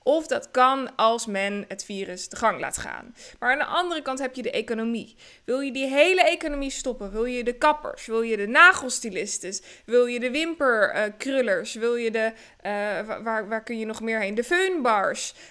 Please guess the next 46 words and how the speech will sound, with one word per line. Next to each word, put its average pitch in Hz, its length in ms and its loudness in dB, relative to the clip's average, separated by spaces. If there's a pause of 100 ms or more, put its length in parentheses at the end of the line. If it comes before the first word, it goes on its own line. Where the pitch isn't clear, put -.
(120)
ehm, 220 800 0
eh, 220 100 0 (100)
de, 220 240 0
de 254 80 4
horeca, 302 760 4
et - 160 0
cetera, 339 320 -2
et 254 80 -6
cetera. 294 360 -2
Wil 254 120 -2
je 285 180 -2
die 320 240 2 (160)
allemaal 339 540 0
sluiten? 254 480 0
De 240 120 -2
retail 294 420 -2
gaat 233 240 -6
dicht, 214 260 -4
de 240 60 -14
kledingwinkels. 233 880 0 (260)
Wil 254 100 -2
je 277 80 -2
die 262 200 -4
allemaal 339 400 2
sluiten 294 640 -2 (240)
voor, 247 640 0
ehm, 214 420 -8 (360)
een 240 200 -4
aantal 302 540 6
doden? 190 360 -2
Laten 214 240 -8
we 226 60 -8
het 214 80 -2
daarop 202 140 -6
houden. 214 280 -10
Laten 214 260 -10
we 226 60 -10
het 226 100 -6
houden 226 220 0
op 226 120 -4
een, 220 220 -8 (280)
op, - 240 -14
op 208 160 -8
een 202 280 -10
relatief 226 500 -6
oké, 202 580 -4